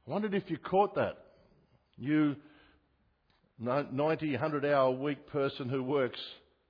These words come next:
I know we have to sometimes, but did you catch it? Even at night, we're not often able to escape from work. My guess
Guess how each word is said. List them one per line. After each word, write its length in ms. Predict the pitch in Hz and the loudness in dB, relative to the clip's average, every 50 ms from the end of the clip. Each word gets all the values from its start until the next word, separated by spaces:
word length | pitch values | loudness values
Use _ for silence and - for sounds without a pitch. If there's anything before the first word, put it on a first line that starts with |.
| _ _ _ _ _ - | _ _ _ _ _ -10
I 100 | 151 175 | -2 2
know 140 | 190 202 | 4 4
we 140 | 202 185 165 | 4 4 4
have 260 | 117 120 202 214 214 - | 2 2 0 0 0 -2
to 120 | - 202 165 | -2 -2 -2
sometimes, 680 | - - 190 165 160 147 - 160 139 120 117 107 104 107 - | 0 0 0 0 0 -2 -2 -2 0 0 0 0 -4 -4 -4
but 140 | 170 170 - | -4 -4 -2
did 180 | 214 220 180 185 | -4 -8 -6 -6
you 100 | 190 170 | -8 -8
catch 380 | - - 175 170 175 - - | -6 -2 -2 -2 -2 -2 -6
it? 100 | 143 120 - - - - - - _ - | -8 -8 -10 -14 -20 -20 -20 -12 _ 4
Even 340 | 175 202 247 247 220 220 208 | 6 6 6 4 2 2 2
at 200 | 196 175 143 160 | 0 0 0 0
night, 400 | 165 160 151 143 139 139 135 - - - - - _ _ _ _ _ _ _ _ _ _ - | 2 4 4 6 4 4 2 -2 -8 -20 -20 -20 _ _ _ _ _ _ _ _ _ _ -4
we're 80 | 117 120 | -4 -2
not 240 | 127 151 170 196 185 | 0 2 2 4 4
often 320 | 175 160 - 165 143 143 | 4 2 2 0 -2 2
able 260 | 143 156 160 143 139 | 2 2 2 0 -2
to 220 | 135 - 135 120 117 | -6 -4 -4 -4 -4
escape 420 | 110 - - - 131 123 123 - - - | -4 -6 -8 -4 -2 -2 -2 -4 -6 -10
from 160 | 117 104 104 | -8 -8 -8
work. 280 | 104 101 98 90 - - _ _ _ _ _ _ _ _ _ _ _ _ _ _ _ _ _ _ _ _ _ _ _ _ _ _ _ _ _ _ _ | -6 -6 -8 -8 -10 -12 _ _ _ _ _ _ _ _ _ _ _ _ _ _ _ _ _ _ _ _ _ _ _ _ _ _ _ _ _ _ _
My 380 | 107 107 117 131 143 143 131 113 - - - _ - | -6 -2 0 0 2 0 0 -4 -6 -16 -18 _ -2
guess 180 | 139 131 120 | 0 0 0